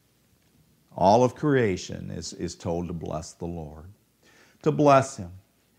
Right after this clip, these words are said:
You know, to bless him is to, to praise him,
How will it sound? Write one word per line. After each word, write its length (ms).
You 120
know, 120
to 140
bless 460
him 160
is 180
to, 500
to 140
praise 600
him, 220